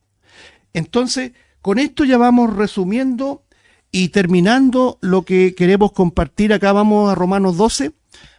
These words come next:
versículo catorce. "No maldigáis, bendecid y no maldigáis". Y pasamos al versículo quince. Romanos capítulo doce, versículo quince. "Gozaos con los que se gozan".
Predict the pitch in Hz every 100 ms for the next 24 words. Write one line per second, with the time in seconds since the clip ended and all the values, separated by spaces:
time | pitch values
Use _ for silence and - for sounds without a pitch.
0 | - 165 - 202 180 175 170 160 147 -
1 | - - 151 214 208 202 185 180 180 160
2 | 135 151 143 147 - 190 185 156 160 160
3 | 151 147 123 120 - - _ - 165 180
4 | - 226 226 202 185 - 202 185 180 208
5 | 214 151 - 113 - _ _ - _ -
6 | - - - - 185 254 277 226 208 226
7 | 220 208 226 247 214 - 214 208 190 196
8 | 220 196 170 156 175 - 208 214 214 -
9 | 196 190 - 180 185 170 202 208 247 262
10 | 294